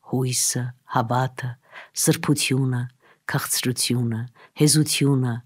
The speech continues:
անվոխակալությունը։ Հորդորում էր խնամել աղքատներին,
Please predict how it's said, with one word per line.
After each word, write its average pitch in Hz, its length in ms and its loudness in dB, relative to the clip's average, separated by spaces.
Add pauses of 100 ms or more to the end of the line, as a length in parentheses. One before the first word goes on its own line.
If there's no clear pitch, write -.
անվոխակալությունը։ 127 1200 0 (760)
Հորդորում 147 440 4
էր 139 100 0
խնամել 127 480 -2
աղքատներին, 117 840 -4